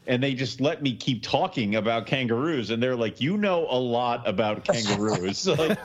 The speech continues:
they're like, "You need to stop talking, Owen." And it's like, just kept going. And then I think we found an animal, and, or we found something, and we get back in the car, and Rob's like, "All right, we had luck when Owen was talking about kangaroos." So,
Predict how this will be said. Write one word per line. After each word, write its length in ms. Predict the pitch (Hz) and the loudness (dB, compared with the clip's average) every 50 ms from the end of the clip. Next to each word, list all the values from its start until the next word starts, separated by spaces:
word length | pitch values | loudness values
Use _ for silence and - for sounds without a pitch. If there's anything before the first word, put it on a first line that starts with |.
| 170 160 - - 156 - 440 | -4 -4 -4 -4 -8 -4 -2
they're 100 | 160 156 170 | 0 0 2
like, 200 | 165 151 139 - | 0 -2 -2 -4
"You 260 | - 123 127 151 208 254 | -4 -2 0 0 0 0
need 160 | 302 302 240 | 0 0 0
to 120 | 202 175 147 | 0 -2 -2
stop 520 | - - - - 175 151 151 147 - - - | -2 -2 0 2 2 2 0 -2 -6 -8 -2
talking, 440 | - 143 131 123 117 - 101 95 123 | 0 0 0 0 0 -2 -2 -2 0
Owen." 360 | 117 113 107 104 104 104 110 | 0 0 2 2 0 0 0
And 140 | 117 117 123 | 0 0 0
it's 140 | 131 120 135 | 0 -2 -2
like, 180 | 143 139 113 | -2 -2 -2
just 180 | 104 143 131 - | -2 -4 -4 -2
kept 280 | - - 160 - 131 113 | 0 0 0 0 0 0
going. 420 | 131 147 147 135 113 104 98 85 - - - - - - - | 0 2 2 2 0 0 -2 -4 -8 -14 -20 -20 -20 -6 -2
And 100 | - 127 | 0 2
then 100 | 139 151 | 2 2
I 60 | 147 | 0
think 220 | 139 - 196 175 147 | 0 0 -2 -2 0
we 100 | 151 123 | -2 0
found 380 | - - 160 156 143 143 135 | 0 0 0 0 0 0 0
an 100 | 127 117 | 0 0
animal, 600 | 127 131 139 151 143 139 123 110 110 104 104 113 - | 2 2 2 0 0 0 0 0 0 0 0 -2 -2
and, 240 | - 98 110 113 107 | 0 0 0 0 0
or 160 | - 104 98 - - | 0 -2 -2 0 0
we 100 | 139 120 | -2 -2
found 300 | 104 - 156 151 123 - | 0 0 0 0 -2 0
something, 500 | - - 147 135 - - 117 101 92 85 - - - - - - - | 0 0 0 0 0 -2 -2 0 -2 -4 -8 -14 -20 -20 -20 -10 -4
and 100 | - 127 | 0 0
we 60 | 131 143 | 0 2
get 160 | 160 160 - | 0 0 0
back 220 | 156 151 151 147 | 0 0 0 0
in 80 | 151 131 | 0 0
the 80 | 123 | -2
car, 400 | 120 120 - 160 151 139 135 123 | -2 -2 0 2 2 4 2 2
and 80 | 113 104 | 2 2
Rob's 260 | 113 123 131 117 104 | 2 2 0 0 0
like, 180 | 113 120 117 120 - | 0 -2 0 0 0
"All 80 | 131 123 | 0 2
right, 180 | 113 107 - | 2 0 -2
we 120 | 101 110 104 | -2 -2 0
had 240 | - 165 175 131 | 0 0 0 0
luck 260 | 143 143 151 143 - 135 | 0 0 0 0 -2 -2
when 140 | 117 117 | -2 0
Owen 260 | 139 139 135 139 123 120 | 0 0 0 0 0 -2
was 100 | 117 113 | -2 -2
talking 380 | - 143 127 127 110 - 127 | 0 0 0 0 0 -2 -2
about 280 | 120 110 123 117 110 - | 0 0 0 0 0 0
kangaroos." 500 | - 120 113 110 117 117 110 98 92 - | 0 -2 0 0 0 0 0 0 0 0
So, 80 | - | -2